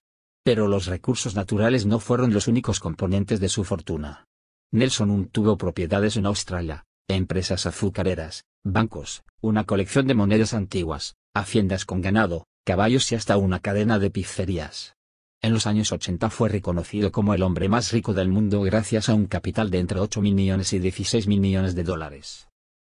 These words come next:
El mismo Hunt no sabía el dinero exacto que tenía o, al menos, eso aseguraba.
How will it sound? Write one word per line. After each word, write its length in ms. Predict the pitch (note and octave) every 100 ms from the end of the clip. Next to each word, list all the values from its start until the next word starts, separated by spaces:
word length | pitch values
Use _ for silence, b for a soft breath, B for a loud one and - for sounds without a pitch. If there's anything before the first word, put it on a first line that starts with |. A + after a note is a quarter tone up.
| -
El 140 | F#2+
mismo 260 | F#2+ G#2 G#2
Hunt 220 | G2+ G2
no 80 | B2
sabía 360 | F#2+ F#2 G2 F#2
el 100 | F#2
dinero 340 | G2 G#2 B2+
exacto 420 | A2+ - - A#2+
que 100 | G2
tenía 340 | - F2+ F#2 D#2
o, 140 | C#2 _ -
al 140 | G2+
menos, 480 | G#2 G#2 D#2 - - _ _
eso 240 | A#2 B2 B2
aseguraba. 680 | G#2 D#2+ D#2+ D2 C#2 C2+